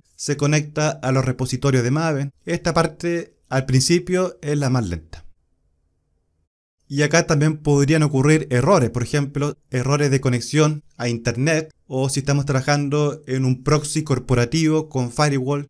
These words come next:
podríamos tener muchos problemas al momento de crear nuestro proyecto y descargar estas librerías. Lo importante es tener una buena conexión o normal, estable y por sobre todo no estar dentro de un proxy corporativo,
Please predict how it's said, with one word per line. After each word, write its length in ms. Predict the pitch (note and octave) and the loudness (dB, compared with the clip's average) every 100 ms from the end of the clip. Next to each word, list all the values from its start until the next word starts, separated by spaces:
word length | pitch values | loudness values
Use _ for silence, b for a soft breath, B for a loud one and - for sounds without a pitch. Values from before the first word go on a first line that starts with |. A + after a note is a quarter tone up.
| _ | _
podríamos 420 | C#3+ C3+ D#3+ D#3 | 2 4 4 2
tener 340 | D3 D3 D#3+ - | 0 2 0 0
muchos 420 | C#3 D3 F#3 F#3 | -2 2 2 0
problemas 640 | F#3 D3 D3 E3 E3+ F#3 _ - | -2 0 0 -2 -4 -8 _ -4
al 160 | C#3 | 0
momento 460 | C#3+ D3 D#3+ D3+ D3+ | 2 2 0 0 0
de 120 | C#3 | 2
crear 260 | C#3+ D3+ D3+ | 2 2 2
nuestro 340 | D3 D3 C3 | 0 0 2
proyecto 720 | C3 D3 D#3 - E3+ E3+ - - | 2 2 0 -4 -4 -4 -6 -6
y 220 | D3+ D3 | -4 -4
descargar 680 | C3 C#3+ C#3+ C3 C3 F3 - | -2 -2 2 0 2 0 0
estas 240 | B2+ B2 B2+ | -6 -4 -2
librerías. 580 | B2 C3+ D#3 C3 - - - | 0 0 0 -2 -4 -12 -2
Lo 100 | C#3+ | 0
importante 720 | C#3 C#3+ F#3+ F#3 - F#3+ F#3+ | 0 2 2 0 0 0 0
es 180 | D#3 D3+ | -4 -2
tener 380 | D3 D3 E3 D#3+ | 0 2 0 2
una 220 | C#3 B2+ | 2 4
buena 240 | B2 E3 E3 | 4 2 2
conexión 460 | D3+ D3+ F3 G3 - | -2 0 -4 -4 -8
o 360 | - F3 F#3 - | -10 -6 -6 -6
normal, 480 | D3 D#3 G3 D3 F#2 _ C3 | 0 2 4 2 0 _ -6
estable 640 | C3 E3 E3 E3 E3+ F3 - - | 0 4 4 4 0 -4 -6 -4
y 180 | E3+ | -2
por 180 | F3 E3 | 0 -2
sobre 280 | D#3 C#3 C#3 | 0 0 2
todo 420 | E3+ E3+ E3+ - | 2 2 0 -2
no 240 | C3+ D3 F3+ | -2 0 0
estar 300 | - D#3 D3+ | 0 0 0
dentro 640 | D#3 D#3+ _ E3 E3 E3 - | -2 -4 _ -4 -2 -4 -4
de 120 | C3 | 0
un 160 | B2+ B2 | 0 2
proxy 420 | D#3+ F3+ F#3+ F#3+ | 0 0 -4 -6
corporativo, 840 | - B2+ - C3 B2+ F3 F3 F#3+ | -6 -8 -2 -4 -4 -4 -4 -4